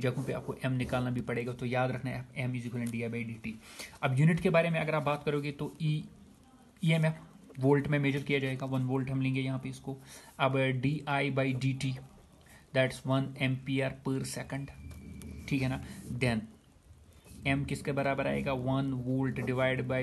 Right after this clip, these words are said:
one ampere per second। अब ये तो ऊपर चला जाएगा, simply that's one Henry, ठीक है ना? तो once again explaining as the unit, चाहे सेल्फ इंडक्शन हो, म्यूचुअल इंडक्शन हो, unit will remain the same, that is Henry।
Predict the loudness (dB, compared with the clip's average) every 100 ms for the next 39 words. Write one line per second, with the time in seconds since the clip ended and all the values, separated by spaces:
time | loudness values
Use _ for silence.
0 | 0 0 0 0 -2 -4 -4 -2 -2 -2
1 | -2 -4 -4 -4 -6 -6 -8 -10 -14 -10
2 | 0 2 2 2 0 0 0 0 0 0
3 | -2 -6 -4 -2 0 2 2 0 -2 -4
4 | -2 -2 -4 -4 -12 -18 -20 -20 -20 -20
5 | -20 -20 -20 _ _ -20 -20 _ -20 -20
6 | -20 -20 -20 -20 -18 -18 -4 -2 0 -2
7 | -4 -4 0 0 2 0 0 -2 -6 -6
8 | -2 -2 0 0 0 -2 -2 -2 -4 -2
9 | -4 -2 -2 -2 -2 0 0 0 0 0
10 | 0 -2 -2 0 0 2 0 0 0 2
11 | 0 0 0 0 -2 -6 -4 0 2 0
12 | -4 -4 -2 0 0 0